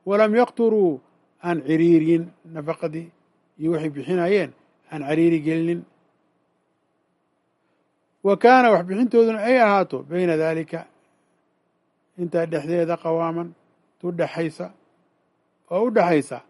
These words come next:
wax farraqaaddii, maaragta aan saxda ahayn, iyo ciriirintii, mid u dhexaysay noqotaa.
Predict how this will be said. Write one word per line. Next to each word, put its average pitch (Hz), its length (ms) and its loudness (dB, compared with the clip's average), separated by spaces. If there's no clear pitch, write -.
wax 139 160 -8
farraqaaddii, 160 640 0
maaragta 165 360 -4
aan 156 100 -8
saxda 175 460 -2
ahayn, 165 260 -4
iyo 175 140 -2
ciriirintii, 185 640 0
mid 170 120 -4
u 175 60 2
dhexaysay 160 400 -2
noqotaa. 165 460 -8